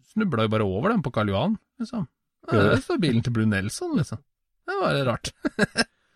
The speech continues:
Speaker 1: Sånn var verden
Speaker 2: Ja,
Speaker 1: da.
Speaker 2: det er plutselig du tar opp det, for at, eh, når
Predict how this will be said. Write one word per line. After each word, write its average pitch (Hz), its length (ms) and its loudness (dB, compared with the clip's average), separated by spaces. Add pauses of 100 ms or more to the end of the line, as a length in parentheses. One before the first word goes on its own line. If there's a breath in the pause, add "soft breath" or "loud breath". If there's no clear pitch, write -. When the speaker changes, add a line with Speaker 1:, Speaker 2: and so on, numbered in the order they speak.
(480)
Speaker 1:
Sånn 165 320 -6
var 240 160 -2
verden 170 240 2
Speaker 2:
Ja, 131 60 6
Speaker 1:
da. 139 80 6
Speaker 2:
det - 80 6
er 226 80 0
plutselig 110 240 2
du - 80 -10
tar 151 180 10
opp 92 80 0
det, 120 160 4
for 143 160 6
at, - 160 -4
eh, 120 560 2
når 113 320 -2